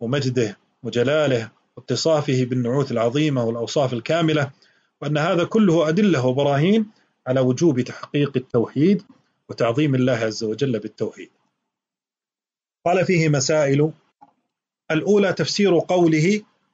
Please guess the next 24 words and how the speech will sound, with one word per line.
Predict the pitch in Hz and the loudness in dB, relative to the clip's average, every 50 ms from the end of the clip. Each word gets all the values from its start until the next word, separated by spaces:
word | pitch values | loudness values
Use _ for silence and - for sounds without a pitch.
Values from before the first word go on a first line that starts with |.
| _ _ _ _ _ _ _ _ _ _ _ _ _ - | _ _ _ _ _ _ _ _ _ _ _ _ _ -4
"والأرض | - 127 139 139 175 175 175 151 160 151 | -2 -2 -2 0 0 0 0 2 0 0
جميعًا | - 151 147 156 180 175 160 160 | 0 0 0 0 0 0 0 0
قبضته | 160 - - 147 131 127 160 165 165 170 147 139 139 | 0 0 -2 -4 -2 0 -2 0 2 0 0 2 2
يوم | 135 131 127 120 117 | 0 0 0 0 -2
القيامة". | 117 113 - 120 113 104 98 - _ _ _ _ _ _ _ _ _ _ _ _ _ _ _ _ _ _ _ _ _ _ _ _ _ _ _ _ - - | -6 -6 -6 -6 -6 -6 -8 -10 _ _ _ _ _ _ _ _ _ _ _ _ _ _ _ _ _ _ _ _ _ _ _ _ _ _ _ _ -8 -8
الثانية: | 120 - - 170 180 208 208 202 196 185 - | -8 -6 -4 -2 0 2 2 2 2 2 0
"أن | 196 180 185 180 175 170 | 0 0 0 0 0 0
هذه | 156 143 165 175 185 180 170 160 156 156 | 0 0 0 0 0 0 2 2 2 2
العلوم | 151 135 123 143 143 160 175 180 180 185 185 175 - - | 0 0 0 2 2 2 2 4 2 0 0 -2 -6 -6
وأمثالها | 139 135 139 139 131 127 - 160 170 170 165 165 160 156 165 170 180 185 170 _ _ _ _ _ _ _ _ _ _ _ _ _ _ _ _ _ _ _ _ _ _ _ _ _ _ _ _ _ _ | -8 -6 -4 -4 -6 -2 0 0 2 2 2 2 2 2 0 0 0 -2 -4 _ _ _ _ _ _ _ _ _ _ _ _ _ _ _ _ _ _ _ _ _ _ _ _ _ _ _ _ _ _
باقية | 120 120 151 160 156 160 208 214 202 190 190 | -4 -2 0 0 0 0 2 2 2 2 2
عند | 175 175 160 170 170 156 | 0 0 0 0 0 0
اليهود | 160 156 156 156 156 202 190 135 - - _ _ _ _ _ _ _ _ _ _ _ _ _ _ _ _ _ _ _ _ _ _ _ _ _ _ - 123 | 0 2 2 4 4 4 2 2 0 -6 _ _ _ _ _ _ _ _ _ _ _ _ _ _ _ _ _ _ _ _ _ _ _ _ _ _ -10 -6
الذين | 123 139 143 160 185 180 175 | -4 -2 0 0 0 0 -2
في | 151 170 175 156 | 0 0 0 0
زمنه | 131 170 196 208 196 185 175 165 147 151 143 127 | 0 2 2 2 2 2 2 0 2 2 0 0
صلى | - - 143 - | 0 0 0 0
الله | 139 139 139 | 0 2 0
عليه | 131 131 | 0 0
وسلم | 127 - 170 196 190 175 165 | 0 -2 -2 -2 -2 0 0
لم | 185 214 233 | 2 2 4
ينكروها | 233 220 196 - - 196 190 175 139 120 117 | 4 2 2 2 2 2 2 2 2 2 2
ولم | 117 123 151 185 185 | 2 2 2 2 0
يتأولوها". | 165 143 151 139 139 127 127 120 110 101 - - - | 0 -2 -2 -4 -2 -2 -2 -2 -2 -4 -8 -12 -18